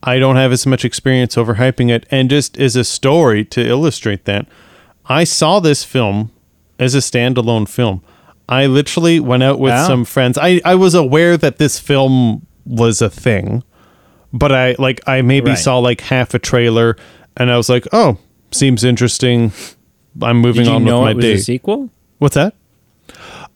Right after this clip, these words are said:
Speaker 1: Uh,
Speaker 2: When you saw it, did you know it was a sequel?
Speaker 1: I don't even know, to be honest with you. I must have.
Speaker 2: Okay.
Speaker 1: I must have. But I literally went out with
Speaker 2: But
Speaker 1: some
Speaker 2: you hadn't seen the first one.
Speaker 1: Not even a little bit. I went out with some friends, and then they decided, "Yeah, let's go see Dark Knight."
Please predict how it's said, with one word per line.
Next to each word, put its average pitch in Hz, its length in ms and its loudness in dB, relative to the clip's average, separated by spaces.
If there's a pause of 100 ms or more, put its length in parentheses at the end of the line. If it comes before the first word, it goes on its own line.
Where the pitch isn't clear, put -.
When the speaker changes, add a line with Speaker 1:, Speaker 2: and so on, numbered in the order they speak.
Speaker 1:
Uh, 302 280 4
Speaker 2:
When - 160 4
you 127 80 0
saw 147 380 0
it, 101 140 -6
did 101 200 -6
you 113 80 0
know 113 180 2
it 101 60 -6
was 110 120 -6
a 113 60 -4
sequel? 131 400 -6
Speaker 1:
I 202 100 2
don't 381 220 4
even 165 300 4
know, 170 240 2
to 127 160 0
be 110 180 2
honest 139 400 0
with 110 220 -4
you. 107 100 -2
I 196 160 2
must 147 380 2
have. 98 160 -2
Speaker 2:
Okay. 107 400 -4 (180)
Speaker 1:
I 262 100 2
must 131 440 2
have. 110 240 -6 (260)
But 151 120 2
I 160 80 4
literally 190 380 2
went 165 200 2
out 156 120 2
with 147 120 2
Speaker 2:
But 127 80 -2
Speaker 1:
some 143 80 4
Speaker 2:
you 127 80 2
hadn't 151 260 0
seen 139 380 0
the 113 80 2
first - 340 -6
one. 107 180 -4
Speaker 1:
Not 127 220 2
even 131 220 0
a 123 60 2
little 117 180 2
bit. 113 160 0
I 120 100 2
went 143 160 2
out 156 100 2
with 160 140 2
some 147 160 0
friends, 139 420 0
and 135 200 0
then 131 180 2
they 127 140 2
decided, 123 560 0
"Yeah, 127 180 2
let's 123 260 0
go 123 160 0
see 120 280 -4
Dark 117 300 -2
Knight." 113 260 -2